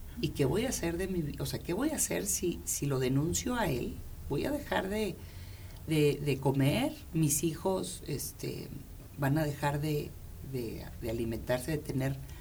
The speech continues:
lo necesario", por así decirlo? No que se dé, no que solamente se dé en, con, con familias muy vulnerables, pero, y hablando vulnerables en todos los sentidos,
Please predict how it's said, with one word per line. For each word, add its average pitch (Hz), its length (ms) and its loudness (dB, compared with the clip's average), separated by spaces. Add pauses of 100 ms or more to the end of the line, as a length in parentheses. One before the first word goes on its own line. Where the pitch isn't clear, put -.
(120)
lo 147 120 6
necesario", 135 560 2
por 156 160 0
así 143 180 0
decirlo? 151 480 2 (1300)
No 190 240 4
que 277 160 2
se 196 260 8
dé, 185 460 4 (100)
no 190 160 2
que 240 140 0
solamente 208 640 4
se 170 260 2
dé 151 320 4 (280)
en, 135 600 2 (1000)
con, 139 260 6 (100)
con 143 160 0
familias 156 500 2
muy 156 180 6
vulnerables, 131 840 2
pero, 123 440 0 (260)
y - 140 -2
hablando 147 540 4
vulnerables 139 800 2
en 135 120 0
todos 151 140 2
los 156 160 2
sentidos, 151 680 0